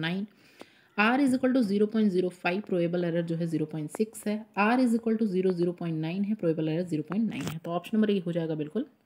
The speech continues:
सही। नेक्स्ट है the limits of Call Pearson coefficient, ये काफ़ी इंपॉर्टेंट क्वेश्चन है,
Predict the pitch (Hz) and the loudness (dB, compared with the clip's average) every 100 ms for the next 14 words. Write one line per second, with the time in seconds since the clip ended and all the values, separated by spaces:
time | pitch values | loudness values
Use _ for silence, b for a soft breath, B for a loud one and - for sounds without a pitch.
0 | _ - - 175 - B B B B _ | _ -12 -10 -10 -14 B B B B _
1 | 233 269 311 302 254 233 254 - 269 - | 2 4 2 2 4 4 2 -2 -8 -6
2 | 208 226 226 214 190 214 208 185 175 175 | -2 -2 0 -2 -2 -4 -4 -4 -4 -4
3 | 185 156 - 165 175 165 190 202 190 170 | -6 -8 -8 -6 -2 -2 -2 -4 -4 -6
4 | 170 170 165 196 196 | -6 -4 -6 -4 -2